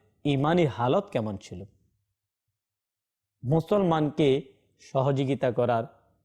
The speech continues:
মন মানসিকতা কেমন ছিল। আর বর্তমান অবস্থা,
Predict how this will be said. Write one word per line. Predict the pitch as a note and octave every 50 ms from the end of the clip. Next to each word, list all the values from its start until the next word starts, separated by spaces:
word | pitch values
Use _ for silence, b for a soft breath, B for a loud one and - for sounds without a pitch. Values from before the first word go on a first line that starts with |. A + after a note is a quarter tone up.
| _ -
মন | A#2+ A#2+ A#2+ A2
মানসিকতা | A2 A#2 A2+ B2+ C3 - - - - A#2 - - A2+ G#2 G#2 - _ _ _ _ _ _ _ _
কেমন | - B2 G#2 F#2+ F2+
ছিল। | F2+ - - F#2 - - - _ _ _ _ _ _ _ _ _ _ _ _ _ _ _ _ -
আর | B2+
বর্তমান | A#2 G#2+ A#2+ A#2 - - C3 B2+ A#2
অবস্থা, | A2 G#2+ A2 A#2+ - - - C#3 C#3+